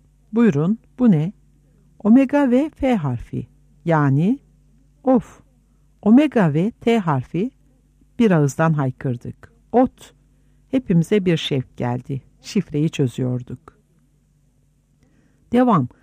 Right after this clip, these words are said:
Şimdi iki işaretten oluşan grupları saptayacağız. İki harfli bir sözcükte bile en azından bir sesli bulunması gerektiğine göre sesli harfleri bulup ukalalığı kes de taramaya başlayalım.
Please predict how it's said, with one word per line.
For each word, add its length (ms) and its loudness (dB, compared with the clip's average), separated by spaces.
Şimdi 340 2
iki 300 -2
işaretten 580 -2
oluşan 440 0
grupları 420 -4
saptayacağız. 880 -6
İki 240 -2
harfli 340 -2
bir 120 0
sözcükte 640 -4
bile 220 -2
en 120 2
azından 520 0
bir 100 0
sesli 440 -4
bulunması 440 0
gerektiğine 580 -2
göre 320 -8
sesli 360 -2
harfleri 560 -2
bulup 300 -4
ukalalığı 560 2
kes 300 -8
de 80 -2
taramaya 500 0
başlayalım. 600 -6